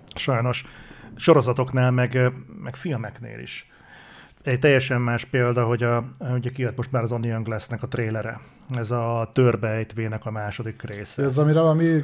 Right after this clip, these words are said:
Speaker 2: kegyetlen sok pénzt elszórta.
Speaker 1: Hát azt tudni kell, hogy az első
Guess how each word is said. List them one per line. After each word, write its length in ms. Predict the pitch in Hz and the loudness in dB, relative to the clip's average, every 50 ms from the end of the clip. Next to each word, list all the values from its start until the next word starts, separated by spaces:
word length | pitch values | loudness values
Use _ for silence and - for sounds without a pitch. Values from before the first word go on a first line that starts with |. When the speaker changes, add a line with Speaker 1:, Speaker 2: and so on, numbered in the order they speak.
| 156 | 0
Speaker 2:
kegyetlen 380 | - - 156 135 127 131 123 117 | 0 0 0 0 0 -2 -6 -8
sok 180 | - - 131 127 - | -6 -8 -10 -8 -6
pénzt 300 | 131 123 120 123 - - | -6 -6 -6 -8 -10 -10
elszórta. 1040 | 120 113 113 113 113 120 - - _ _ _ - - - 123 113 110 - - 123 117 117 117 113 - - 190 - | -8 -8 -8 -10 -10 -14 -16 -20 _ _ _ -20 -12 -10 -10 -10 -10 -10 -10 -8 -6 -6 -6 -6 -8 -8 -8 -8
Speaker 1:
Hát 200 | 147 135 131 - | -8 -8 -6 -8
azt 120 | 135 - | -8 -2
tudni 180 | - 180 139 127 | -2 0 0 4
kell, 140 | 131 151 147 | 6 8 6
hogy 100 | 135 208 | 8 8
az 60 | 196 | 6
első 600 | 160 147 127 - - - 127 123 123 - - - | 6 6 4 2 0 2 2 2 2 0 -4 -14